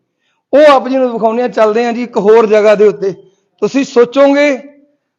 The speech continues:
ਹੈਰਾਨ ਰਹਿ ਜਾਓਗੇ। ਔਰ ਇਹ ਵੀਡੀਓ ਦੱਬ ਕੇ ਸ਼ੇਅਰ ਕਰੋ। ਅੱਖਾਂ ਖੁੱਲ ਜਾਣ, ਲੋਕਾਂ ਦੀਆਂ ਅੱਖਾਂ ਖੁੱਲ ਜਾਣ।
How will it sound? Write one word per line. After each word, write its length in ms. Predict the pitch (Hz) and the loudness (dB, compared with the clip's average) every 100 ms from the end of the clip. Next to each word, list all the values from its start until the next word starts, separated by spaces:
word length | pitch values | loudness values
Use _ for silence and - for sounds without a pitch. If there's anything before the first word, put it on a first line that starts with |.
| _ 208 | _ -4
ਹੈਰਾਨ 480 | 220 220 226 269 277 | 0 4 4 4 4
ਰਹਿ 240 | 254 269 | 2 2
ਜਾਓਗੇ। 600 | 262 254 262 269 240 - _ _ _ - | 2 2 0 -4 -8 -16 _ _ _ -2
ਔਰ 120 | 254 | 2
ਇਹ 100 | 285 | 2
ਵੀਡੀਓ 340 | 277 262 277 277 | 0 -2 0 2
ਦੱਬ 300 | 240 220 233 | 2 0 -2
ਕੇ 120 | 269 | -4
ਸ਼ੇਅਰ 340 | - 247 269 | 0 2 2
ਕਰੋ। 540 | 262 247 262 196 - - _ _ _ _ _ _ - | 2 2 2 2 -4 -20 _ _ _ _ _ _ -4
ਅੱਖਾਂ 380 | 233 - 277 285 | -4 0 0 0
ਖੁੱਲ 280 | 277 262 262 | 0 0 0
ਜਾਣ, 240 | 262 262 | 0 0
ਲੋਕਾਂ 380 | 240 233 240 240 | -2 -2 -2 -2
ਦੀਆਂ 220 | 247 269 | 0 0
ਅੱਖਾਂ 280 | - - 247 | -2 -6 -6
ਖੁੱਲ 260 | 240 226 240 | -4 -4 0
ਜਾਣ। 360 | 226 233 226 | 2 2 -2